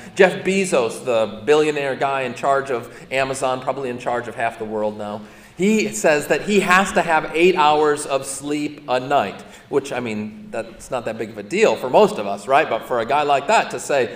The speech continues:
"I need my eight hours," you think, "Okay." And another guy by the name of Michael Hyatt, a leadership expert,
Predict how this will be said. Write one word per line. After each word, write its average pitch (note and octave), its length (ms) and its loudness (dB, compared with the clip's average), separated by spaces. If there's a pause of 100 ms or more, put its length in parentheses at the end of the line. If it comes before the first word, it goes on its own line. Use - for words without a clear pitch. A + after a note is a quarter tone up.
(120)
"I C#3 160 6
need D#3 260 0
my C#3 200 4
eight C#3+ 180 2
hours," D3 400 2
you - 80 -16
think, G#2+ 200 -12
"Okay." C3+ 680 -2
And A#2+ 180 -8 (460)
another G#3 200 8
guy F#3 160 8
by E3+ 120 4
the D#3 60 0
name D#3+ 140 0
of C3+ 100 -4
Michael D3+ 340 2
Hyatt, A#2+ 500 -2
a A#2 60 -2
leadership D#3+ 800 -2
expert, D3+ 580 -2